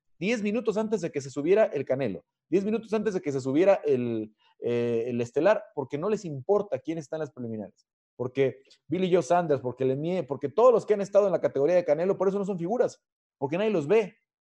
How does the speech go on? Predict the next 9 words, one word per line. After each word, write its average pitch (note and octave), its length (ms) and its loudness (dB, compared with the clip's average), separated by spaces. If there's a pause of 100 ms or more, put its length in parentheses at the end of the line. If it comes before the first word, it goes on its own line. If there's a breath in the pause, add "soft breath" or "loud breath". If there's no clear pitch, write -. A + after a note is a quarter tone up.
(120)
porque C3+ 200 -4
han F#3+ 40 0
estado G#3 200 0
en G3+ 80 -2
las F#3 80 0
estelares G3 640 0 (160)
y - 80 -14
simplemente, D#3 520 -4
pues, A2+ 300 -6